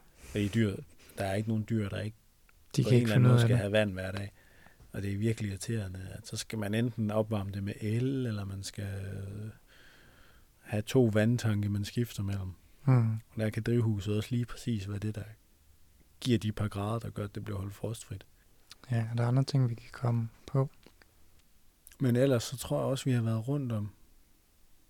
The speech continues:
Speaker 1: det meste. Så t-, så tænker jeg, at vi skal gå ud og kigge på nogle af vores egne klimazoner.
Speaker 2: Mhm.
Speaker 1: Og det, hvis man lige sådan, inden vi går i haven, skal sende et budskab videre til, øh, Danmarks haveejere, så tror jeg, det skal være,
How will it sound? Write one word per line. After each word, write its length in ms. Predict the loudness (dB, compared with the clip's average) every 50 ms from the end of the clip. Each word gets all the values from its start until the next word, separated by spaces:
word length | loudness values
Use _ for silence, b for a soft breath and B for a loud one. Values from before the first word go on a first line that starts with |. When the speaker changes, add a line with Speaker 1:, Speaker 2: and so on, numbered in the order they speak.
| -20 -18 _ 2
Speaker 1:
det 100 | 4 6
meste. 400 | 6 6 6 4 2 -2 -4 -4
Så 80 | -4 -4
t-, 280 | -6 -10 -6 -6 -4
så 60 | -2
tænker 260 | 0 0 2 2 2 0
jeg, 20 |
at 60 | 0
vi 60 | 0
skal 140 | -2 -4 -2
gå 120 | 0 0 0
ud 60 | 0
og 80 | 0
kigge 220 | 0 -2 -4 -4 -2
på 100 | -4 -2
nogle 200 | -2 -2 -2 -2
af 60 | -4
vores 200 | -4 -6 -6 -6
egne 200 | -4 -4 -4 -4
klimazoner. 580 | -4 -4 -4 -4 -4 -6 -8 -10 -10 -10 -12 -14 -16 _ _ 0
Speaker 2:
Mhm. 240 | 2 2 2 0 -2 b b b b b b b b b b _ _
Speaker 1:
Og 180 | -10 -10 -2 2
det, 240 | 2 4 4 2 0 -6 _ _
hvis 200 | -4 -2 0 2
man 180 | 2 2 2 2
lige 140 | 2 2 2
sådan, 480 | 2 2 2 2 0 -2 -4 -6 -10 -12 -18 _ _ -20 _ _ _ _ _ _ _ _ _ _ _ _ _ _ -20 -4 _
inden 220 | 6 6 8 8 6
vi 80 | 4
går 180 | 2 2 0 0
i 40 | 0
haven, 340 | 0 0 0 0 -2 -2
skal 180 | -4 -6 -6 -6
sende 320 | -6 -6 -6 -4 -6 -6
et 60 | -8 -10 -10 -6
budskab 440 | -4 -4 -4 -4 -4 -6 -6 -6 -6 -6
videre 380 | -6 -4 -4 -4 -4 -6 -8 -10
til, 160 | -8 -6 -4
øh, 220 | -4 -4 -6 -8 -10 -12 -14 -18 _ _ b b b b b b 4 6
Danmarks 380 | 6 8 8 6 4 2 0
haveejere, 520 | 0 2 2 2 2 0 -2 -2 -4 -6 -8
så 120 | -8 -10
tror 200 | -4 -2 0 2
jeg, 80 | 2 2
det 120 | 0 -4
skal 200 | -4 -6 -6 -4
være, 300 | -4 -4 -4 -4 -6 -6